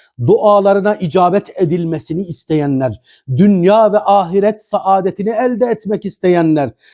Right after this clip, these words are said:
sıkıntılarının bir anda çözülüvermesini isteyenler, kör düğüm olmuş problemlerinin bir an evvel artık çözülmesini bekleyen kardeşlerim,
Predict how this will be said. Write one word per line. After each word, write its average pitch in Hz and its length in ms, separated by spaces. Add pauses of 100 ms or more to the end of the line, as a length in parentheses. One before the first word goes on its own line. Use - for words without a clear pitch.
sıkıntılarının 220 1160
bir 233 300
anda 208 420
çözülüvermesini 226 1000
isteyenler, 143 800 (400)
kör 196 440
düğüm 214 320
olmuş 202 380
problemlerinin 190 1040 (260)
bir 208 400 (100)
an 208 340
evvel 185 400 (100)
artık - 560 (300)
çözülmesini 165 840
bekleyen 151 500
kardeşlerim, 120 880